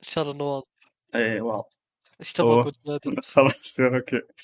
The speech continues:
Speaker 2: هذه حلقة الأربعة وثلاثين من
Speaker 1: <laughs> إيه.
Speaker 2: إيفوي كاست.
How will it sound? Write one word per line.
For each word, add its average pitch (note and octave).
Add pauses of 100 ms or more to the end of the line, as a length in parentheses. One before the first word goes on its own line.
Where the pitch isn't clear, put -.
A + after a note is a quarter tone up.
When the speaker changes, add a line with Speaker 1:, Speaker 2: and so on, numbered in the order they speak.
(220)
Speaker 2:
هذه A#2+
حلقة B2
الأربعة A#2+
وثلاثين B2+
من B2
Speaker 1:
<laughs> A2+
إيه. A2
Speaker 2:
إيفوي G#2+
كاست. -